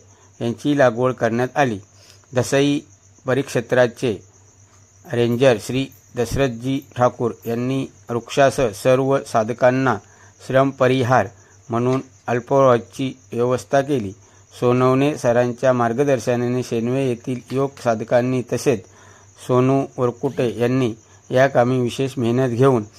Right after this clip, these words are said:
कार्यक्रम यशस्वी केला. या प्रसंगी प्रतिक्रिया देताना शहापूर तहसील प्रभारी भाईजी मनोहरजी मडके यांनी जडीबुटी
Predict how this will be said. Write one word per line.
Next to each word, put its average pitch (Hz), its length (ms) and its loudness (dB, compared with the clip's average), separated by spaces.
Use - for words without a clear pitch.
कार्यक्रम 131 480 0
यशस्वी 127 420 -4
केला. 143 260 0
या 131 180 2
प्रसंगी 127 540 -2
प्रतिक्रिया 135 600 0
देताना 123 500 -2
शहापूर 127 580 0
तहसील 123 240 -6
प्रभारी 123 560 0
भाईजी 123 640 0
मनोहरजी 123 520 0
मडके 131 380 2
यांनी 135 400 0
जडीबुटी 131 680 0